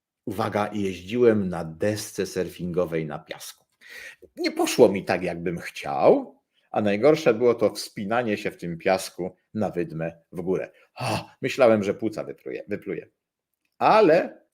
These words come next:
zaliczona przygoda. Piękny dzień był wtedy. Ale tak jak powiedziałem, każdy może być piękny.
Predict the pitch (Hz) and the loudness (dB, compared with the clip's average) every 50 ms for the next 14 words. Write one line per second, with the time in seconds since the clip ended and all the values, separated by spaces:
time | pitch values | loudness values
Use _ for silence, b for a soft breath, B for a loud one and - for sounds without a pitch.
0 | _ _ _ _ _ - 90 87 90 95 117 113 113 110 107 104 - - 143 147 | _ _ _ _ _ -20 -18 0 6 8 8 8 8 6 2 0 2 4 4 4
1 | 127 113 107 - - - - 90 82 76 67 73 80 - - - - _ _ _ | 4 0 -2 -2 -4 -8 -8 -8 -6 -8 -8 -8 -10 -10 -12 -14 -16 _ _ _
2 | _ _ _ _ _ _ _ _ _ - 139 143 143 139 139 139 120 120 127 120 | _ _ _ _ _ _ _ _ _ -2 -2 -2 -2 -4 -6 -8 -4 -2 -2 -2
3 | 107 85 80 80 - - - - - - - - _ _ _ _ _ _ _ _ | -2 -4 -6 -8 -8 -8 -8 -8 -8 -10 -14 -16 _ _ _ _ _ _ _ _
4 | _ _ _ _ _ - 127 131 113 - 104 92 90 87 - - 82 82 80 87 | _ _ _ _ _ 0 2 2 4 2 2 0 -2 -2 -4 -6 -8 -4 -2 0
5 | 85 85 87 87 85 85 82 - _ _ _ _ _ _ _ _ _ _ _ _ | 0 0 0 -2 -4 -8 -12 -14 _ _ _ _ _ _ _ _ _ _ _ _
6 | _ _ _ _ _ _ _ _ _ _ _ _ _ _ _ - - 90 90 85 | _ _ _ _ _ _ _ _ _ _ _ _ _ _ _ -10 -8 -6 -6 -8
7 | 82 80 78 73 64 76 80 76 - - - - - - - - - - - - | -8 -10 -10 -10 -12 -12 -12 -14 -14 -18 -20 -20 -20 -18 -18 -20 -20 -20 -20 -20